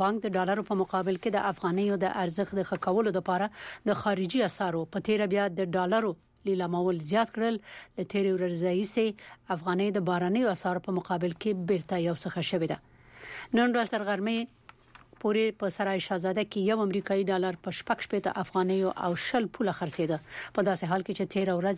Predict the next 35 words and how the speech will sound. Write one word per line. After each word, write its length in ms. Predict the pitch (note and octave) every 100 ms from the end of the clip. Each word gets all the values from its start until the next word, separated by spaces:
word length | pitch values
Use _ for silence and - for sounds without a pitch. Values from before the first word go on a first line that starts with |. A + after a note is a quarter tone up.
| A3
یو 80 | A3
امریکایي 360 | F#3 F3+ F#3 F#3 F#3
ډالر 220 | F3 F3+ E3+
په 20 | G3+ -
اته 140 | F3 B3
شپېته 240 | - G3 F#3
افغانیو 420 | E3+ F#3 F3+ G3 G3+ -
اتیا 260 | E3+ - G#3 -
پوله 200 | A#3 E3+ - _
تبادله 380 | G#3 E3+ E3 D#3+ D#3+
کېده. 200 | D#3 E3+ - - - - -
په 60 | - A3
یو 100 | A#3 A3
ډالر 220 | G#3+ A#3 -
کې 100 | A3 G3 - _ F3
د 160 | F3+
دوه 80 | A3+ -
افغانیو 420 | - G3+ G3 G#3+ G#3
او 40 | -
شاوخوا 380 | G3+ F#3 - F#3 E3+
شلو 320 | - B3 G3
پولو 220 | - A3+ G3+
د 160 | F#3 F#3
ارزښت 320 | F3 F#3+ F3 -
ښه 80 | G3 E3+
کېدل 260 | F#3 A#3+ G#3 - - -
د 100 | G#3
افغانستان 540 | - G3 F3+ F#3+ F3+ E3+
بانک 320 | G#3+ A3+ - - -
د 100 | G3
بهرنیو 400 | F#3+ F#3 G3+ G#3 F3+
اسعارو 340 | G3 F#3+ F#3+ E3+ - - _ -
په 180 | G3 F#3+ A#3
تیره 180 | B3+ G3+
بیا 80 | F#3+